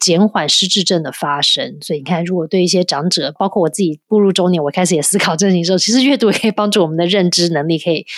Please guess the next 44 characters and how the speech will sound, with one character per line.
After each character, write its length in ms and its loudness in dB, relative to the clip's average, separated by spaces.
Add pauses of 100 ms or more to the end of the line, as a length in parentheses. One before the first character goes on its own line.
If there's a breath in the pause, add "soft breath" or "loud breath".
(200 loud breath)
不 60 2
要 160 2
那 100 2
个 80 2
衰 180 0
退 140 -2
的 80 -2
这 140 -6
么 160 -14
快。 340 -8 (140)
所 140 0
以 20 6
我 80 2
觉 80 0
得 60 4
阅 120 4
读 120 2
其 160 2
实 120 4
是 100 2
有 60 4
很 80 2
多 80 0
好 160 -2
处 160 0
的 140 2
哦， 80 2
只 100 -4
是 120 0
我 80 2
们 120 -6
就 120 0
是 100 -2
要 100 2
小 220 -2
心 180 -2
自 140 0
己 160 -4
不 80 -4
要 180 0 (440 loud breath)
步 180 4
入 200 6
那 120 4
个 240 0